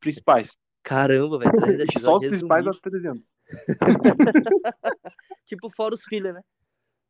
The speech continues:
Speaker 2: Fora os filler, aham.
Speaker 1: Fora os
Speaker 2: Ah,
Speaker 1: filler.
Speaker 2: o Pokémon é basicamente filler só.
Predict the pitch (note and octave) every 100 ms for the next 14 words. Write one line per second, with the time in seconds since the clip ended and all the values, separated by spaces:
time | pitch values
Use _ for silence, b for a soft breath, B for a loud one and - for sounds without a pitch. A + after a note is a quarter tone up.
0 | _ - C3 D#3 - G#3 A2 A2+ B2 C3
1 | C#3+ D3+ C#3 B2+ B2 F3 F#3+ A3 F3+ D4+
2 | C4 G#3+ F#3 G3 D4+ - G3+ G#3+ - F3
3 | D3 A#2+ - A#2+